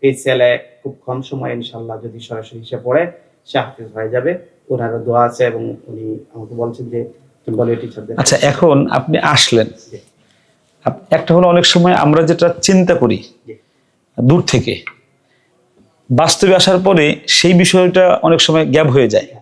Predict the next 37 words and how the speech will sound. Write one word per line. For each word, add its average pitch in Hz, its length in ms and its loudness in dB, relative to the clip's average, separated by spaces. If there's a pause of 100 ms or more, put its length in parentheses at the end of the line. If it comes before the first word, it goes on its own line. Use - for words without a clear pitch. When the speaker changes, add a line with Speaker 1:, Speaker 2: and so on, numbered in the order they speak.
(400)
Speaker 2:
বা 135 80 4
মিল 156 260 4
হয় 139 180 4
না, 110 160 -8 (500)
বা 131 100 2
আমি 170 200 4
যেরকম 196 360 2
তাকে 196 240 0
চিন্তা 214 400 2
করেছি 196 320 2
যে 190 100 2
সেই 190 180 2
লোকটা 190 260 2
এরকম, 202 300 2
এরকম, 185 260 2
এরকম 180 180 0
হবে, 147 240 2 (800)
আসার 208 240 0
পরে 226 160 4
দেখা 202 180 4
যায় 202 100 6
যে 196 60 2
না, 180 120 2
তার 156 300 0
ব্যবহারটা 165 380 0
সেরকম 180 400 0
না, 110 180 -6 (340)
উল্টা। 165 380 2 (600)
আপনি 175 360 -4
যে, 208 420 2
আহ, 151 140 2
শরীফকে 185 840 -2 (280)
যেরকম 170 380 -4
চিন্তা 190 320 -4
করেছেন 175 400 -4
মনে 180 220 0
মনে, 147 260 -4